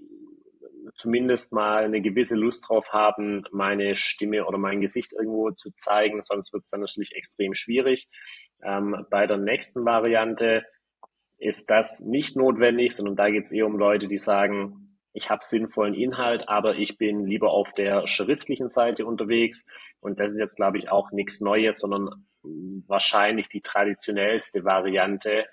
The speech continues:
ähm, wenn's eben drum geht, äh, Hörerschaft, beziehungsweise in dem Fall Leserschaft, äh, aufzubauen.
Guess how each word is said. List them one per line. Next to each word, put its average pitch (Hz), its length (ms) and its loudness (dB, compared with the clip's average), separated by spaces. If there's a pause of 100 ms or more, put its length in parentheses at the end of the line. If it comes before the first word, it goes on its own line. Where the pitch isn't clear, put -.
ähm, 98 360 -6 (120)
wenn's 101 280 -8
eben 98 160 -4
drum 98 180 -16
geht, 101 240 -2 (540)
äh, 101 440 0 (140)
Hörerschaft, 113 760 2
beziehungsweise 101 320 -6
in 95 60 -4
dem 104 160 -2
Fall 98 160 -2
Leserschaft, 107 760 0
äh, 107 180 2
aufzubauen. 104 720 0